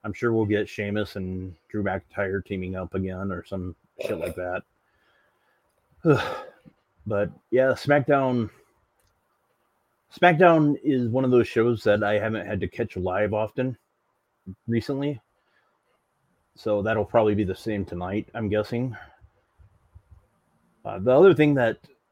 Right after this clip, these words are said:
uh, I was gonna bring up about N X T U K, Mark Coffey won the N X T Heritage, Heritage Cup,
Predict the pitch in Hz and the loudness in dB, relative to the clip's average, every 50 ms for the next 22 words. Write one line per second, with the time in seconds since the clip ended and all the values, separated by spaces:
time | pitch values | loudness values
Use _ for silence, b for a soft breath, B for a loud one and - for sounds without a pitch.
0 | _ _ _ _ _ _ _ _ - - 117 110 110 113 120 131 131 113 127 123 | _ _ _ _ _ _ _ _ -18 -16 -16 -16 -12 -8 -4 -2 0 2 2 2
1 | 113 113 123 123 117 104 104 104 110 107 107 110 117 117 110 - - - 123 110 | 2 2 2 2 2 0 0 0 2 2 2 0 0 -2 -4 -6 -6 -4 -2 -2
2 | 107 104 - 110 113 123 117 113 117 127 - - - 123 117 120 110 131 131 123 | -2 -2 -2 -2 -2 0 0 0 -2 -2 -2 0 0 2 2 2 0 -2 -4 -4
3 | 98 - - 110 120 117 113 113 113 110 110 107 104 104 104 120 - 113 143 120 | -6 -10 -8 -6 -4 -2 -2 -2 0 0 0 0 0 -2 -4 -6 -6 -6 -6 -6
4 | 113 - - - 127 104 117 113 123 127 127 127 120 - - - - - 180 175 | -6 -6 -6 -8 -4 0 2 2 2 2 0 -4 -8 -12 -14 -12 -4 0 2 2
5 | 147 - - 110 95 - - - 120 127 - | 2 0 -4 -10 -10 -8 -4 -2 -2 -2 -4